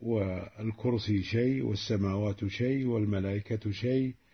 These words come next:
والشمس شيء، والقمر شيء، والنجوم شيء، والكواكب شيء، والفضاء شيء، والمجرات شيء، والله خالق كل شيء. هو الله الخالق ال-،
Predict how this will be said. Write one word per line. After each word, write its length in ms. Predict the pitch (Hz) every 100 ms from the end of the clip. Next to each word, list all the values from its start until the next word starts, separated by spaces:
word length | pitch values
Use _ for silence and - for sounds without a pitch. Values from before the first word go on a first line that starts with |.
| _ _ _ _ _
والشمس 600 | 117 107 - 120 110 113
شيء، 580 | 101 - 110 110 104 - - - - - - - _ - - _ _ _ _
والقمر 800 | 117 110 107 113 110 107 101 92
شيء، 520 | 82 110 110 113 110 - _ _ _ _ - - - - _ _
والنجوم 720 | - 127 120 110 110 113 101
شيء، 340 | 92 - 120 120
والكواكب 840 | 104 104 - 101 107 - 101 98
شيء، 460 | 92 113 113 117 110
والفضاء 680 | 113 113 101 104 104 101 95
شيء، 380 | - 110 113 101
والمجرات 840 | 98 107 110 101 101 104 101 107
شيء، 460 | 90 117 113 113 107 - - - - _
والله 640 | 107 107 98 101 98 92
خالق 920 | 80 104 98 92 92 87 101 90 85 -
كل 400 | - 107 110 101
شيء. 420 | 92 101 87 80 78 _ _ _ _ _ _ _
هو 160 | - 120
الله 400 | 127 135 139 117
الخالق 580 | 107 - 113 104 95 104
ال-، 340 | 95 92 90